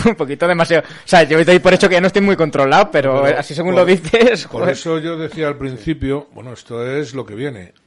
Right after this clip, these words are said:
Speaker 2: eh, pero es nuestra obligación buscar soluciones, mantener nuestra identidad,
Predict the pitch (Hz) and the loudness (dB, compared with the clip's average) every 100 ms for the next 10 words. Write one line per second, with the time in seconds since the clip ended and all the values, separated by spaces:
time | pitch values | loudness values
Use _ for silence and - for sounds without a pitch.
0 | _ 104 95 87 - 95 98 101 113 120 | _ -18 -16 -14 -12 -10 -12 -12 -12 -12
1 | - 127 123 120 110 131 143 147 _ _ | -8 -6 -6 -10 -10 -12 -12 -16 _ _
2 | _ _ - 101 - 113 135 135 - 156 | _ _ -20 -20 -16 -14 -12 -10 -6 -6
3 | 151 165 135 110 98 95 104 127 131 - | -6 -8 -10 -16 -18 -16 -14 -12 -12 -12
4 | 127 127 123 139 151 165 | -12 -12 -8 -4 -2 -4